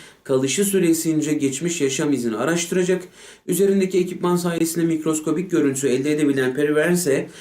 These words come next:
elde ettiği veriler dünyaya gönderilecek, değerlendirilecek. Ancak kontrol merkezindeki mühendisler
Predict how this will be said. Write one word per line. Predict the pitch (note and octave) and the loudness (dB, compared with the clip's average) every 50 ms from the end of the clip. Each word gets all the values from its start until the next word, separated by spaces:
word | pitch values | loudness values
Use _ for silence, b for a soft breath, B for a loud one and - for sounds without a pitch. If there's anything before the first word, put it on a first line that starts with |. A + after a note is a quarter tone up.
| B B B B B - | B B B B B 0
elde | C3+ C#3 C#3+ D#3+ F3 | 0 2 4 4 2
ettiği | D#3+ - - - C#3 B2 A#2+ | 2 0 0 -2 -2 0 2
veriler | C#3 D3+ D#3 D3 C3+ B2+ C3+ C3+ - B B B B B B B B - | 2 2 4 2 2 0 -2 -4 -8 B B B B B B B B -2
dünyaya | E3+ F3 F3 E3+ D#3+ D#3 D3+ C#3+ | 0 2 2 4 2 2 2 2
gönderilecek, | C#3 D3 C#3+ C#3+ C#3+ D3 D3 D3 C#3+ C#3+ C#3+ D3+ D3 D3 | 2 2 2 2 2 2 2 4 2 2 2 0 -2 0
değerlendirilecek. | C#3+ C#3 C3 B2+ B2+ B2+ B2 A#2 A#2 A#2 A2 G#2 A2+ A2 - | 2 2 2 4 2 2 2 2 2 0 0 -2 -4 -6 -4
Ancak | - D3+ E3+ F3 D#3+ B2 A#2+ G#2+ - | -2 0 2 2 2 2 0 -2 -2
kontrol | - C#3 C3+ B2+ B2+ B2+ C#3+ E3 F3+ F#3+ | -2 0 0 0 0 0 0 0 0 2
merkezindeki | F#3 F3 E3 D#3+ D#3 D#3+ D#3+ C#3+ D3 D3 C#3 C#3 - C#3 | 2 2 0 0 -2 -4 -4 -4 -2 -2 -2 -2 -2 -2
mühendisler | C3 C3 C3 C3 B2+ B2+ B2 - - B2+ B2 C3+ C#3 C#3 - | 0 0 0 0 0 -2 -4 -4 -2 -2 0 0 -2 -2 -6